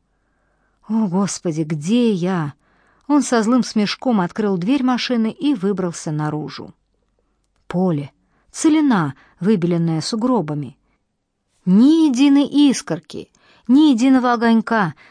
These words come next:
намекающего на то, что где-то здесь, уже через четыре километра, может находиться психлечебница.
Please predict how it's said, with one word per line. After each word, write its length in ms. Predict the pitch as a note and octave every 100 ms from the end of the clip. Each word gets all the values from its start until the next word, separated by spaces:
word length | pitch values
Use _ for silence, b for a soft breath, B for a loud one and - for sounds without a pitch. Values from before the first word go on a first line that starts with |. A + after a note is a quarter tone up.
| b
намекающего 800 | E3 E3+ E3+ G#3+ G3+ - G3 E3+
на 180 | E3+ E3
то, 320 | - C#4+ C4+ B B
что 220 | - G#3+
где-то 360 | F#3+ A3+ A3+ F3
здесь, 500 | D#3 G3+ C4 - D#3
уже 240 | D3+ A3
через 300 | - G3+ F#3
четыре 480 | - F3+ - B3+ A#3
километра, 800 | - D#3+ D3 D3 B3+ C4+ A3 G3+ B B B
может 360 | A#3 C4+ B3
находиться 760 | G#3 E3+ G3+ E3+ A#3+ - G#3+ G3+
психлечебница. 1300 | - - G3+ - G3 - G#3 D#3+ D3+ A#2+ - F#2